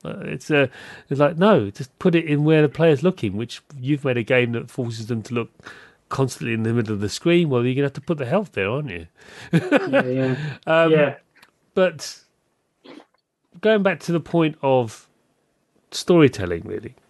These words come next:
Speaker 1: and exploring the world, because the core of Submerged Hidden Depths is exploration is a reward in its, of itself.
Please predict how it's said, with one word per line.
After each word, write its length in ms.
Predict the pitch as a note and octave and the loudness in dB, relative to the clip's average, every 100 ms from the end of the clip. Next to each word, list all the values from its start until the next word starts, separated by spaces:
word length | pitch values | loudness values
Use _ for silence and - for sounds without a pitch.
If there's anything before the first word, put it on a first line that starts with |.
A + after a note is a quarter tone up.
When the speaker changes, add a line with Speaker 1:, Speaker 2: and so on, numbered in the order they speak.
| _ - | _ -6
Speaker 1:
and 560 | G#2 G2+ G#2+ D3 A2+ A#2 - | -2 -2 -4 -8 -10 -12 -16
exploring 540 | - - D3 D3 C#3 | -16 -4 2 4 2
the 80 | A#2 | 0
world, 440 | G#2 G2 E2+ F#2+ - _ _ _ _ _ | -2 -2 -4 -8 -16 _ _ _ _ _
because 720 | F3 D#3+ - C4+ C#4+ - - _ _ _ _ _ - | -2 -2 2 2 0 -4 -16 _ _ _ _ _ -6
the 100 | C#3+ | -4
core 600 | - G3+ G#3 F#3+ B2 - | -2 0 4 4 2 0
of 400 | B2+ B2+ A#2+ A2+ | 2 4 2 -2
Submerged 520 | - C#3 B2+ A#2+ A2+ | -4 -4 0 0 0
Hidden 240 | - B2 A#2 | -4 -6 -2
Depths 440 | A#2+ A2+ - - - | -2 -2 -6 -20 -6
is 500 | C#3+ B2+ A2 - - _ _ _ _ _ | -2 0 -2 -8 -18 _ _ _ _ _
exploration 800 | F3+ D#3 - D#3+ D3+ C#3+ - C3 - | -4 -4 0 4 4 2 0 -4 -2
is 180 | C#3+ B2+ | -2 0
a 80 | C#3+ | 2
reward 580 | C#3+ B2 C3 B2 A#2 - | 2 2 2 4 2 -2
in 160 | C3 A#2 | -4 -2
its, 300 | A#2+ - - | -2 -4 -10
of 140 | B2+ A2+ | -8 -6
itself. 680 | - - A2 F#2+ - - | -4 -2 0 -2 -8 -20